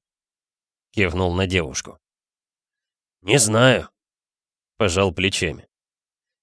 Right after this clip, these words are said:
"Наверное, Витькина жена, он хвастал, что часто ей физиономию разукрашивает, вот я и подумал", хмыкнул.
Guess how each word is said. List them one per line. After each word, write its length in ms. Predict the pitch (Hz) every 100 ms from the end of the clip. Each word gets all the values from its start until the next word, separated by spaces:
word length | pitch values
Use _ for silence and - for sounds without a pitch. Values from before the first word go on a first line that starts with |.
| -
"Наверное, 460 | 92 123 143 143
Витькина 420 | 139 135 - 139 120
жена, 440 | 127 131 123 101
он 140 | 117
хвастал, 540 | 101 110 135 - 123 113
что 240 | - 117
часто 380 | - 127 120 117
ей 180 | 117 113
физиономию 720 | 107 101 113 117 117 110 107
разукрашивает, 840 | 104 98 107 104 87 87 73 73
вот 200 | 87 120
я 140 | 113 127
и 40 |
подумал", 600 | 120 113 90 123 104 87 _ _ _ _ _ _ _ _ _
хмыкнул. 600 | - - 104 92 78 -